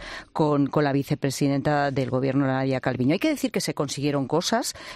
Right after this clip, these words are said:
eh, como tú dices, un protocolo voluntario que voluntariamente aceptaron,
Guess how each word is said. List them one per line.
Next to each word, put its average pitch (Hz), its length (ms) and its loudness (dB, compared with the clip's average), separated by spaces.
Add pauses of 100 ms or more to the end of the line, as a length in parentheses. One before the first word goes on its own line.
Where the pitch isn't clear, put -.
eh, 156 220 2
como 156 200 2
tú 170 100 0
dices, 170 180 0
un 196 140 2
protocolo 156 480 2
voluntario 151 560 2
que - 100 0
voluntariamente 160 640 0
aceptaron, 151 520 0